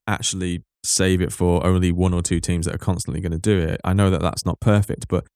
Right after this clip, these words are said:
it's more about trying to bring the rest of the other leagues around Europe up a, a certain level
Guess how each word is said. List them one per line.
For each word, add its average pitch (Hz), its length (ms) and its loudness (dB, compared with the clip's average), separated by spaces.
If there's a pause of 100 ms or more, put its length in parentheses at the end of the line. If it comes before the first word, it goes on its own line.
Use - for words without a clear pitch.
(140)
it's - 200 -6
more 123 180 2
about 101 300 -2
trying 104 160 -2
to 90 80 -2
bring 92 240 -4
the 90 80 -4
rest 98 280 -2
of 90 240 -12
the 101 100 4
other 104 160 4
leagues 95 280 2
around 87 260 2
Europe 87 300 0 (120)
up - 200 -4
a, 101 60 -2 (200)
a - 60 -6
certain - 320 -4
level 98 440 -2